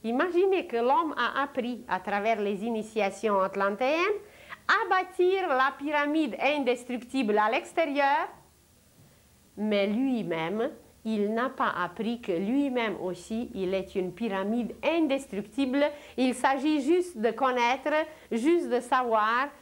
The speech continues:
comment toutes ces merveilles circulent en nous et que voilà, tout va devenir comme il était fait,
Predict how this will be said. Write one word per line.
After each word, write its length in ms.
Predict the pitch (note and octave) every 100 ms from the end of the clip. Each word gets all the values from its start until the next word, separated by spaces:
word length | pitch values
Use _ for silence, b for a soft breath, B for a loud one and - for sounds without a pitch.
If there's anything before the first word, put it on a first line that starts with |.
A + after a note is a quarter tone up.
| B -
comment 360 | D#4 D#4 E4
toutes 240 | D#4+ D4 C#4+
ces 220 | - B3+
merveilles 640 | A3 G#3+ G#3+ A3 A3+ C4+ - B
circulent 680 | - - C#4 A#3+ - C#4 A3+
en 140 | G#3+ A3
nous 440 | G#3+ G#3+ C#4 E4+ B B B
et 120 | A3
que 140 | A3+
voilà, 580 | B3+ G3+ G3 F3+ G3+ A#3 - - - -
tout 200 | D4 C4+
va 320 | A3+ G3 F3 - - -
devenir 760 | F#3 C4+ B3 G3+ G#3 A3+ B3 C#4 C#4 - - - -
comme 340 | D#4+ D#4 C4+
il 200 | G#3+ A#3+
était 300 | G#3+ G#3 G#3+
fait, 360 | G3+ - G3 C4+